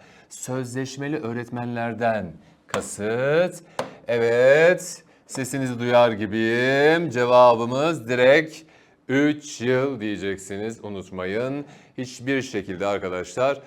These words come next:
tabii mazeret durumları dışında, birazdan bununla ilgili sorularda soracağım ama arkadaşlar mazeret durumları dışında üç yıl boyunca tayin ne yapamıyorum? İsteyemiyorum. Bunlara dikkat, üç yıl.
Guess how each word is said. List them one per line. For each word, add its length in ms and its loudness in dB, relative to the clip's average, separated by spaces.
tabii 380 2
mazeret 560 2
durumları 520 -2
dışında, 320 -6
birazdan 320 -2
bununla 160 -8
ilgili 140 -8
sorularda 380 -6
soracağım 340 -6
ama 240 -4
arkadaşlar 420 2
mazeret 460 0
durumları 380 -4
dışında 560 0
üç 180 -4
yıl 140 -6
boyunca 220 -2
tayin 360 0
ne 40 -4
yapamıyorum? 680 -4
İsteyemiyorum. 760 -4
Bunlara 340 -4
dikkat, 380 -4
üç 200 -10
yıl. 100 -2